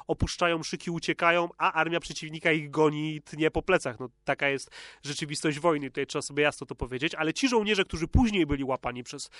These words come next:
przez Zamojskiego, zostają wypuszczeni. Natomiast Habsburg trafia w nasze ręce. I to, proszę państwa, jest niesamowite. Wiele polskich zwycięstw, będę mówił jeszcze o kilku pięknych i wspaniałych bitwach, nie miało przełożenia w dyplomacji.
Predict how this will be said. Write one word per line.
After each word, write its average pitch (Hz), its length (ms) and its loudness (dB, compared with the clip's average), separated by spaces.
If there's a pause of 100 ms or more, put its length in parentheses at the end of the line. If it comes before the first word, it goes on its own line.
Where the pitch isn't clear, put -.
(140)
przez 139 180 -8
Zamojskiego, 147 500 -2
zostają 214 340 0
wypuszczeni. 180 680 2 (360)
Natomiast 240 360 0
Habsburg 226 600 0
trafia 202 500 2
w 139 120 -12
nasze 151 300 -2
ręce. 135 440 -10 (400)
I 160 120 -8
to, 226 220 4
proszę 143 280 0
państwa, 131 600 -6 (220)
jest 160 300 0
niesamowite. 160 760 0 (140)
Wiele 185 360 2
polskich 233 400 2
zwycięstw, 139 460 -2
będę 190 280 2
mówił 208 240 -2
jeszcze 208 200 -2
o - 20 -2
kilku 196 280 -6
pięknych 214 380 -2
i 185 60 -8
wspaniałych 175 440 -4
bitwach, 151 400 -10
nie 160 160 0
miało 196 340 4
przełożenia 156 720 -2 (120)
w 135 80 -18
dyplomacji. 147 760 -6